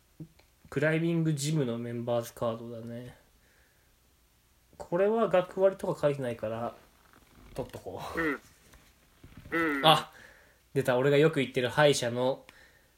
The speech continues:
Speaker 1: さっき買ったのは、さっきやったのは診察券じゃん。歯医者の。
Speaker 2: あ、うん。
Speaker 1: で、これはその歯医者で、あの、物を買うとき、歯ブラシとか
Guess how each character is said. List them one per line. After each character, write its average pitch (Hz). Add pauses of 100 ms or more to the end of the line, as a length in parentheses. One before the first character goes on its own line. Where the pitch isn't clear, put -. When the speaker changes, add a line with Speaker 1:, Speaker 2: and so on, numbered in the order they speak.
(180)
Speaker 1:
さ -
っ 240
き -
買 143
っ - (120)
た 131
の 123
は、 120
さ -
っ 214
き 151
や 131
っ -
た -
の 120
は 101
診 135
察 135
券 110
じ 107
ゃ 104
ん。 113 (260)
歯 -
医 117
者 110
の。 120 (880)
Speaker 2:
あ、 -
う 151
ん。 120
Speaker 1:
で、 151
こ 151
れ 185
は 220
そ 196
の 220
歯 269
医 269
者 185
で、 196 (580)
あ 135
の、 135
物 165
を 214
買 123
う 120
と 143
き、 120
歯 -
ブ 190
ラ 156
シ -
と 117
か -